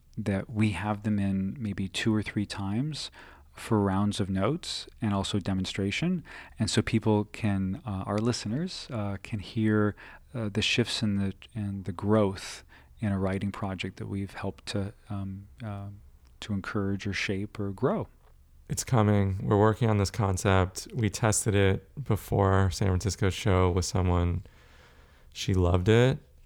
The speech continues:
Speaker 2: Uh, what we did is we brought her in. She did a five-minute piece. We gave her notes and then helped her on towards a rewrite. And, uh, we just think that that is a process that people wanna see because
Speaker 1: Yeah.
Speaker 2: everyone who's seen it has told us they want more.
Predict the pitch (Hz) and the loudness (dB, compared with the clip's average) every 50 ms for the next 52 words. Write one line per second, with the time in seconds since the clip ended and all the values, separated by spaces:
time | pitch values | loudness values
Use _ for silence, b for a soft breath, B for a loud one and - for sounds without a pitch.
0 | - - 165 165 104 98 95 92 90 87 90 98 101 95 92 90 85 90 92 90 | -8 -4 0 2 4 4 6 4 4 4 4 4 2 4 2 4 4 4 6 6
1 | 90 85 - 101 90 87 87 87 90 87 85 87 87 85 85 82 - - - 92 | 4 4 2 2 2 4 4 4 6 6 6 6 4 4 2 2 0 0 0 2
2 | 92 87 87 - - - 90 87 87 87 85 87 87 80 - - - - b b | 2 4 2 2 2 2 2 4 4 4 4 4 2 0 -2 -4 -10 -20 b b
3 | b b b b b b - 127 117 113 110 104 - - - - - 113 95 92 | b b b b b b 2 4 4 4 4 2 0 -2 -4 -2 2 2 4 4
4 | 90 85 90 87 87 87 85 87 85 - - - - - - - - _ - - | 4 4 6 6 6 4 4 2 0 -2 -4 -8 -8 -8 -10 -14 -20 _ -20 -8
5 | - - 104 98 92 92 90 87 90 92 85 - - 95 92 90 87 87 87 85 | -2 0 2 2 4 2 2 2 2 0 0 0 0 0 2 2 2 2 0 -2
6 | - b b b b b b b b b b b b b b b - - 92 92 | -6 b b b b b b b b b b b b b b b -2 2 4 6
7 | 95 90 - 98 85 85 87 87 98 104 110 123 135 - - - - 98 90 90 | 6 6 6 4 4 4 6 6 6 6 6 4 2 0 -2 -2 0 0 2 2
8 | 90 87 90 90 87 85 85 85 82 80 82 - - - _ - - - - - | 2 4 4 4 4 4 4 2 2 2 0 -2 -6 -10 _ -20 -20 -20 -20 -20
9 | _ - - - - - _ - - - - - - - - - _ _ - - | _ -20 -20 -20 -20 -20 _ -20 -20 -20 -20 -20 -20 -20 -20 -20 _ _ -2 0
10 | 113 98 87 95 92 - - 113 92 - - 92 - - 92 95 92 92 85 - | 2 4 4 2 2 2 2 2 2 2 0 0 0 2 2 4 4 2 2 0
11 | - - 104 101 95 90 - - 101 92 92 - - - 120 101 101 - - - | -2 -2 0 0 0 0 -2 -2 -2 -2 -4 -4 -4 -4 -2 -2 -2 -4 -4 -2
12 | 107 98 101 98 98 98 95 92 - - 107 101 95 95 98 107 - - - 120 | -2 0 0 2 2 2 2 0 0 0 0 0 2 0 0 -2 -6 -4 0 2
13 | 120 113 110 107 107 98 98 95 95 92 92 92 92 - - 101 98 95 95 92 | 2 2 4 2 2 2 4 4 4 4 2 0 0 -2 -2 0 0 2 0 0
14 | - - - - - 104 98 98 95 - - - 95 95 101 95 95 95 90 | -2 -4 -6 -4 -2 0 0 0 -2 -2 0 0 2 2 2 2 2 2 2